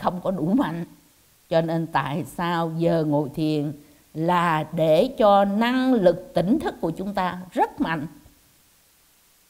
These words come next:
Với những niệm ở trong tâm mà mình còn thấy thì phải có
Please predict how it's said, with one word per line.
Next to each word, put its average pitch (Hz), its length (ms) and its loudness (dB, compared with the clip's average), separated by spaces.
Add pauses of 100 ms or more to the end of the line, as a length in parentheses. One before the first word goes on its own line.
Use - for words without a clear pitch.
(580)
Với 285 220 6
những 285 420 2
niệm 220 580 4 (1300)
ở 190 100 2
trong 247 280 2
tâm 294 500 4
mà 196 120 6
mình 190 280 4
còn 175 260 2
thấy 392 360 4 (680)
thì 196 340 6
phải 180 240 2
có - 280 4